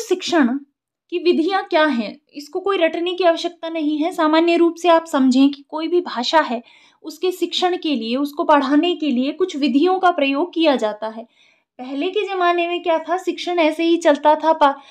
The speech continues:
रटवा दिए, गुरुकुलों में चले गए, वहाँ पर मौखिक शिक्षाएं होती थी। एक गुरु ने दूसरे शिष्य को रटा दिया, उस शिष्य ने फिर गुरु बन के दूसरे शिष्य को रटा दिया। तो इस तरह से परंपरा में वो चलता रहता था।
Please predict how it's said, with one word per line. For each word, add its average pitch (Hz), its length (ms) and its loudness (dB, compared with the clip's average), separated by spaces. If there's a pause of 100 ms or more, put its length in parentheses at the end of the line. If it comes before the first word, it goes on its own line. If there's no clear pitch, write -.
(160)
रटवा 294 380 4
दिए, 339 300 4
गुरुकुलों 320 520 2
में 339 160 -2
चले 349 300 4
गए, 320 200 6
वहाँ 294 240 2
पर 330 180 6
मौखिक 294 580 2 (380)
शिक्षाएं 320 440 -2
होती 302 340 -2
थी। 330 220 0
एक 302 140 -2
गुरु 302 240 0
ने 311 160 4 (380)
दूसरे 285 380 -8
शिष्य 320 380 -2
को 349 140 0
रटा 294 300 4
दिया, 302 280 2
उस 302 200 0
शिष्य 294 300 -2
ने 294 140 6
फिर 294 200 -2
गुरु 302 200 4
बन 285 200 4
के 269 140 -2
दूसरे 320 380 0
शिष्य 330 340 -2
को 320 120 0
रटा 277 320 4
दिया। 277 280 4 (540)
तो 294 40 -16
इस 359 180 -10
तरह 403 180 0
से 415 140 -4
परंपरा 370 540 4
में 403 140 -4
वो 427 120 0
चलता 370 400 4
रहता 214 340 0
था। 214 220 -16